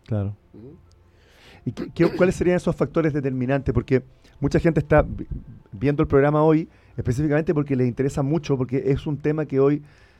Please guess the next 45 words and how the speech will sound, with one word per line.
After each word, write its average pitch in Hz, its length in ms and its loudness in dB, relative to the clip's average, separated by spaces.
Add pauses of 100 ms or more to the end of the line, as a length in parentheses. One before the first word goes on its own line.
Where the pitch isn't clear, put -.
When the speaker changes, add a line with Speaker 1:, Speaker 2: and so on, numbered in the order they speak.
Speaker 1:
el 131 100 -2
otro 135 100 0
día 151 100 4
leí 147 100 6
unas 151 160 2
estadísticas, 127 560 -2
que 120 200 -2 (600)
hoy 127 140 2
día 156 380 2
mayor 123 540 -2
causa 175 560 0
de 127 160 0
muerte 151 320 0
en 139 120 -4
largo 139 200 -4
plazo, 147 320 2
incluso 135 360 -6
que 120 80 -4
a - 20 0
lo 123 80 -2
mejor 127 220 -4
el 120 140 -4
cáncer 135 540 -4
u 123 60 -2
otras 131 180 -6
enfermedades, 131 520 -6
es 147 180 -6
el 156 80 -2
estrés, 190 420 -2 (480)
porque 123 180 -2
en 131 40 4
el 131 60 4
largo 139 180 2
plazo 147 240 2
el 139 60 0
estrés 143 200 -8
tiene 147 160 4
un 127 80 -2
montón 120 220 -8
de 139 80 -8
cosas 147 240 -8
Speaker 2:
Así 120 40 -8
Speaker 1:
biológicas, 127 380 -4
Speaker 2:
es. 117 80 0
Speaker 1:
hipercortisolismo, 113 1300 -8